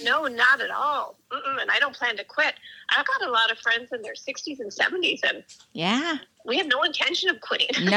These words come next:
Speaker 1: at all.
Speaker 2: me neither. When did you guys start this program?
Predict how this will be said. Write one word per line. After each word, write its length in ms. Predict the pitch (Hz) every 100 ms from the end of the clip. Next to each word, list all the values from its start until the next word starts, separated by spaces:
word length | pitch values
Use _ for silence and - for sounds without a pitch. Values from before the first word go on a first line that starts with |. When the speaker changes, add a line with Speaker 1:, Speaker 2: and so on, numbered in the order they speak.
| 247
Speaker 1:
at 40 | 330
all. 360 | 339 523 - -
Speaker 2:
me 200 | 214 254
neither. 460 | 294 294 233 175 151
When 160 | 277
did 180 | 302 285
you 60 | 320
guys 460 | 302 285 277 - -
start 440 | - - 240 247 254
this 180 | 202
program? 720 | - 196 180 160 156 156 202